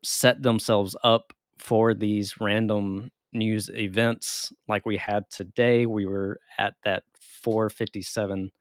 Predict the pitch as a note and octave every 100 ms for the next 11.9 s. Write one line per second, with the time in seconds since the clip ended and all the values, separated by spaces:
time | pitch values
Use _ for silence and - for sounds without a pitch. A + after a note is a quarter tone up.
0 | _ _ _ _ - G2+ G2 G#2 A#2 B2
1 | A#2+ - G#2 G2+ - - - G#2+ G2+ G#2+
2 | G2 F#2+ D3 D3 A2+ A2 G#2 - G2+ -
3 | - - - A#2+ G2+ F#2+ G#2 C3+ _ _
4 | - G2 F#2+ F#2+ F#2+ - G#2 G2 A2 A#2
5 | A#2 G#2+ - G2+ G2+ G#2+ _ _ _ A#2+
6 | - B2+ A#2+ C3+ A2+ G#2+ B2+ B2+ G2+ -
7 | _ G2 - - G#2+ - G2+ G2+ G2+ -
8 | - _ - F#2 F#2 - - _ _ -
9 | - G#2 - A#2 G2 G2+ G2 G2+ _ -
10 | F#2+ G#2 A2+ A2 G2+ G2 - _ _ -
11 | - - _ _ - G2+ G2 G2 -